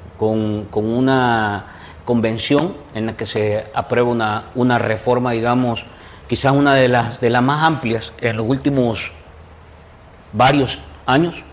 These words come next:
Eh, se cierra con, con, con ese proceso. Hay todavía voces, eh, disonantes, pero ya el frente viene a una etapa en la que va a requerir,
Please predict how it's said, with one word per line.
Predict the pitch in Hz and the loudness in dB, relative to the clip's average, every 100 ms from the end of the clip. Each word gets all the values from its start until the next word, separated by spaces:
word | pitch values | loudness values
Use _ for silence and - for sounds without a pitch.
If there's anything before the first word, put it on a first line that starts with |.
| - - - - - - - - | -20 -20 -20 -20 -20 -20 -20 -4
Eh, | 120 117 117 110 107 104 - | 2 4 6 6 2 -2 -10
se | - 123 | -4 -2
cierra | - 135 139 139 | 4 4 4 2
con, | 139 123 113 110 - | 2 2 2 -4 -6
con, | - 120 117 110 104 101 98 - | 2 2 4 2 0 -2 -6 -6
con | 113 113 | -2 0
ese | 120 120 | 0 0
proceso. | 127 120 160 165 - - - - - | 0 0 0 0 -4 -8 -20 -20 0
Hay | 120 143 | 4 4
todavía | 143 120 107 127 135 | 4 2 4 4 4
voces, | 120 131 139 120 - - - - - | 4 2 2 0 -2 -10 -20 -20 -2
eh, | 113 110 113 | 4 4 4
disonantes, | 120 127 127 120 143 170 180 - - - | 2 2 2 4 4 2 -4 -10 -16 -2
pero | - 127 | 4 6
ya | 123 139 156 | 6 6 6
el | 160 | 4
frente | 156 160 160 | 2 2 2
viene | 156 151 160 185 - | 2 2 2 0 2
a | 120 | 2
una | 131 151 | 2 2
etapa | 135 170 156 117 | 2 0 2 0
en | 127 120 | 0 0
la | 120 | -2
que | - 117 | 0 0
va | 120 135 | 2 2
a | 135 | 2
requerir, | 139 135 147 135 139 143 | 0 2 4 4 2 -2